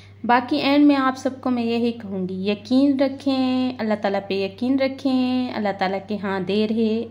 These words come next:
अंधेर नहीं। हर चीज़ का वक्त मुकर्रर है, वक्त मुकर्रर पे वो चीज़ इंशाल्लाह आपको भी मिल जाएगी, और नहीं भी मिलेगी तब भी सब्र रखें,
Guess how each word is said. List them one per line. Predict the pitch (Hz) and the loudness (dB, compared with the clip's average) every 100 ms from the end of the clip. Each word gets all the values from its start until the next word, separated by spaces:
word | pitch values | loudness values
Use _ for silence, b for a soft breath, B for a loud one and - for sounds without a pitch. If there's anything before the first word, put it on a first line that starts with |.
| - | -10
अंधेर | 202 180 180 175 165 | -8 -6 -4 -6 -6
नहीं। | 156 147 143 - - B B B B B B B B - | -12 -10 -12 -14 -20 B B B B B B B B 0
हर | 233 285 | 2 2
चीज़ | 294 294 294 | 2 -2 2
का | 269 | 2
वक्त | 247 240 247 | 4 2 0
मुकर्रर | 240 233 226 226 | -2 0 4 2
है, | 226 226 | 2 0
वक्त | 226 226 | 0 0
मुकर्रर | 233 226 214 214 | -4 0 0 0
पे | 214 202 | -2 -6
वो | 196 | -6
चीज़ | 190 202 185 | -6 -8 -4
इंशाल्लाह | 196 185 - 190 180 185 185 196 - | -4 -6 -8 -6 -4 -2 -4 -4 -2
आपको | 185 180 - | -2 -2 -6
भी | 185 | -4
मिल | 185 220 262 | -2 -2 0
जाएगी, | 269 254 247 240 240 233 - - b b b b b b - | 0 0 -2 -4 -4 -6 -12 -20 b b b b b b -12
और | - 240 240 226 202 185 180 - - | 0 4 4 4 0 -2 -6 -8 -2
नहीं | 233 349 | 2 4
भी | 359 330 | 4 4
मिलेगी | 285 262 262 254 - | 4 2 -2 -4 0
तब | 220 | 0
भी | 185 240 | 0 -6
सब्र | 240 226 202 202 | -4 -2 2 0
रखें, | 180 170 - 156 | 0 -6 -8 -10